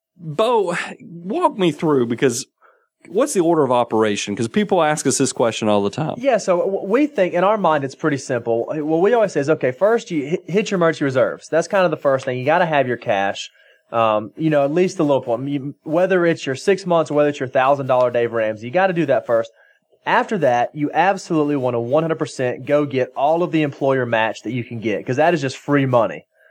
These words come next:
Speaker 2: Once you've maxed that out, we think, depending on your situation, if you're younger and if you're eligible, then you bounce over to the Roth I R A. If you're under the age of fifty, you can do fifty-five hundred dollars in twenty thirteen into the Roth.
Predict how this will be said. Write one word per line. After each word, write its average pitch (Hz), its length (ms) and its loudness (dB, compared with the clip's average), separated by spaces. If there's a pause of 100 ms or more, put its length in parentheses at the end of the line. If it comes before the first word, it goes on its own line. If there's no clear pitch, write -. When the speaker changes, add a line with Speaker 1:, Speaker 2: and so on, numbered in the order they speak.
(160)
Speaker 2:
Once 233 380 0
you've 226 140 -2
maxed 190 300 2
that 165 220 4
out, 117 260 2
we 208 260 2
think, 117 420 -2
depending 165 340 -2
on 185 120 2
your 165 80 -2
situation, 135 640 -2
if 123 100 -6
you're 127 100 -4
younger 151 340 0
and 180 100 2
if 160 100 -2
you're 165 120 0
eligible, 123 640 0 (340)
then 180 180 0
you 240 120 -4
bounce 156 320 2
over 135 180 2
to 139 80 -8
the 127 120 0
Roth 127 300 2
I 123 200 2
R 120 140 2
A. 123 100 4 (100)
If - 100 -14
you're 131 140 0
under 156 160 0
the 156 100 0
age 156 160 2
of 131 80 -10
fifty, 156 360 -2
you 131 140 -2
can 131 140 -8
do 123 120 0
fifty-five 135 560 -2
hundred 131 200 0
dollars 120 400 2
in 113 80 -6
twenty 127 280 -2
thirteen 123 420 -2
into 120 140 -2
the 107 100 -2
Roth. 113 380 2